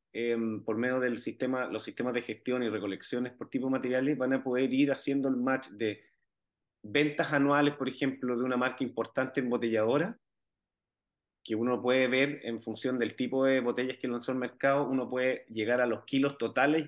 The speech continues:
enviados al, al mercado. Y si tú tienes por trazabilidad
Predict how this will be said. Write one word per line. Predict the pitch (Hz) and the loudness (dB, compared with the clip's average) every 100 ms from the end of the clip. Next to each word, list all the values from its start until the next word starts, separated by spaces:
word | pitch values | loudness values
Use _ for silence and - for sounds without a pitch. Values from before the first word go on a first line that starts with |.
| - | -6
enviados | - 120 113 135 139 127 | -6 -4 2 4 4 2
al, | 127 123 - _ - | -4 -6 -10 _ -12
al | 98 | -8
mercado. | 101 - 131 92 - _ _ _ _ _ | -8 -4 -2 -2 -6 _ _ _ _ _
Y | - | -14
si | - | -8
tú | - 131 | -4 0
tienes | 139 139 131 - _ | 2 2 0 -8 _
por | - 107 | -12 -8
trazabilidad | 110 110 104 107 110 120 113 - | -4 -4 -4 -4 2 2 2 -2